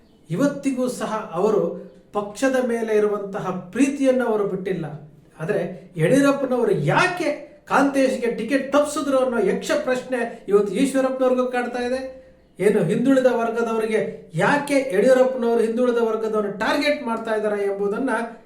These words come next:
ಇಲ್ಲಿ ಜನರು ಅದ್ರ ಒಳಗಡೆ ಚರ್ಚೆಗಳನ್ನ ಮಾಡ್ತಾ ಇರುವಂತದ್ದು. ಸ್ನೇಹಿತರೆ,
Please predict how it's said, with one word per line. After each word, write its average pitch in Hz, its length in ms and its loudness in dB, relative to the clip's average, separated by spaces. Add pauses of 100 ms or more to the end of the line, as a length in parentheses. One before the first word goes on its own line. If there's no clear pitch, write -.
(140)
ಇಲ್ಲಿ 196 240 2
ಜನರು 208 800 2 (180)
ಅದ್ರ 175 140 -2
ಒಳಗಡೆ 233 420 0
ಚರ್ಚೆಗಳನ್ನ 233 720 -4
ಮಾಡ್ತಾ 190 380 -6
ಇರುವಂತದ್ದು. 156 760 -10 (380)
ಸ್ನೇಹಿತರೆ, 262 640 -2